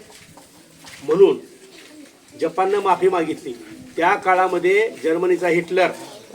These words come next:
हा कारणीभूत होता. एवढं सगळं लक्षात ठेवायचं. त्या दिवशीपासून हा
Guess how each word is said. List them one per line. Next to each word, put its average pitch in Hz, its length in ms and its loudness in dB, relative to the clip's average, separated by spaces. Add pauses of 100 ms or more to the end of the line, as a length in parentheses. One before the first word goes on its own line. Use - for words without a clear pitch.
(1400)
हा 175 240 0
कारणीभूत 185 460 2
होता. 185 260 -2 (2750)
एवढं 175 220 2
सगळं 202 220 2
लक्षात 214 200 0
ठेवायचं. 170 340 0 (380)
त्या 165 100 2
दिवशीपासून 185 440 0
हा 170 380 2